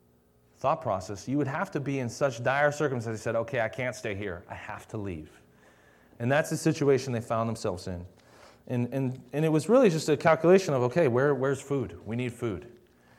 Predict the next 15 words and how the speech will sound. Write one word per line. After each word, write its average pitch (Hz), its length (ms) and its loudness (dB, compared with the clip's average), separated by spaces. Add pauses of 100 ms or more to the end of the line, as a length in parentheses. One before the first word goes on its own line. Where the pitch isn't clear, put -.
(160)
And 120 100 -2
I 120 40 2
think 147 240 -2
in 143 80 4
our 156 300 8 (180)
country, 165 420 4
it 135 80 2
can 185 120 2
be 160 80 2
hard 143 280 4
to 139 120 -4
imagine 120 480 -4
that 113 160 -6
type 117 220 -4
of 98 140 -10